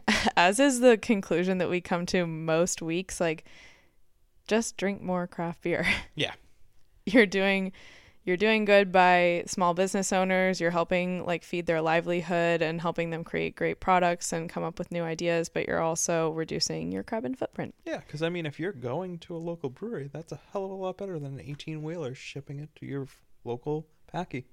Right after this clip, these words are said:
Speaker 1: And you know what's funny? Like, maybe this was ignorant of me, but I never realized that drinking and eating organic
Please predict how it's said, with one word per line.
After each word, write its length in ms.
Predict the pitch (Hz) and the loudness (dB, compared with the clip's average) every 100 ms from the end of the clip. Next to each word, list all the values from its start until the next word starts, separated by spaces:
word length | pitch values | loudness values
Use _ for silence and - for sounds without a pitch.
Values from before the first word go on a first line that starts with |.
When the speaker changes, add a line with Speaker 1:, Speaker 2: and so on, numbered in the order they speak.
| - _ - | -20 _ 0
Speaker 1:
And 160 | 240 240 | 4 6
you 60 | |
know 60 | 240 | 6
what's 140 | 285 | 6
funny? 280 | - 202 214 | 4 4 6
Like, 220 | 185 175 | 4 2
maybe 360 | 202 185 190 208 | -4 -2 2 2
this 200 | 196 180 | 0 0
was 160 | 180 - | -2 -2
ignorant 320 | 170 185 180 | 0 2 0
of 120 | 165 | -2
me, 200 | 160 175 | -4 -2
but 160 | 170 - | -2 0
I 100 | 170 | 0
never 360 | 190 208 202 185 | 2 4 4 4
realized 640 | 165 170 180 175 170 165 - | 2 2 4 4 2 -2 -2
that 380 | 170 160 151 - - - - - _ _ _ _ _ _ - | 2 2 0 -2 -18 -20 -20 -20 _ _ _ _ _ _ -4
drinking 460 | 185 190 196 190 | 0 2 2 2
and 120 | 180 - | 2 -2
eating 340 | 180 180 180 | -2 0 0
organic 680 | - 170 170 170 175 175 - | -2 -2 -2 0 0 -2 -6